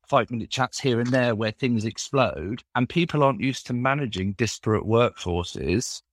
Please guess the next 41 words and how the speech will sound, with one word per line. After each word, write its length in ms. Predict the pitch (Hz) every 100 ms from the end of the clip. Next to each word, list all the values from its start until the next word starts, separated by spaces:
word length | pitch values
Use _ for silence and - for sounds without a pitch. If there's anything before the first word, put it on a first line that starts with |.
| -
And 160 | 127 143
that 180 | 156
is 120 | 123 -
gonna 180 | 131
be 160 | 123 127
a 40 |
really 200 | 131 131
tough 260 | 120 147 -
thing. 240 | - -
I 60 | 110
think 200 | 156 131
on 120 | 120
the 80 | 139
other 180 | 160 120
side, 300 | - 110 104
and 100 | 107
you 80 | 110
mentioned 380 | 113 - 104
it 80 | 104
there, 240 | 117 101 95
uh, 220 | 107 82 -
I 100 | 120
live 160 | 113 107
in 80 | 104
Brighton, 840 | 117 113 - 117 113 113 110 110
seventy-five, 680 | - 131 117 - 104 113 113
eighty 280 | 107 -
percent 340 | 98 104 113 104
of 80 | 104
my 160 | 113
placements 580 | 98 123 120 - 98 87
over 100 | 104
the 120 | 104
last 240 | 104 104 -
five 160 | 101
years 160 | 107 104
have 100 | 104
been 140 | 120
in 100 | 117
London, 360 | 139 165 - 73 _
because 520 | 110 - 117 - -